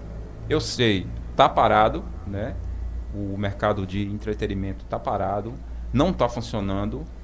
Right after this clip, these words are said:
Olha, eu fiquei, deixa eu ver, eu fiquei oito meses sem tocar,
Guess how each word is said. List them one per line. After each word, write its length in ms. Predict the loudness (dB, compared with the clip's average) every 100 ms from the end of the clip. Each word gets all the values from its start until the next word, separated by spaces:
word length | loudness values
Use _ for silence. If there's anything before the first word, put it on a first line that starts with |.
| -12 -10 -8 -8 -8 -8 -2
Olha, 380 | 2 6 4 2 -6 -10 -4
eu 120 | -2 -2
fiquei, 720 | -4 -6 -2 0 0 -2 -4 -12 -16 -14 -14 -12
deixa 200 | -10 -4
eu 60 | -2
ver, 340 | -2 -2 -2
eu 60 | -4
fiquei 420 | -8 -4 -2 -2 -2
oito 440 | 2 2 0 -6 -2
meses 800 | 2 2 2 -2 -8 -8 -10 -12 -12 -12 -12
sem 640 | -8 -6 -2 0 0 -2 -6 -8 -10 -12 -4
tocar, 580 | 0 0 2 4 4 0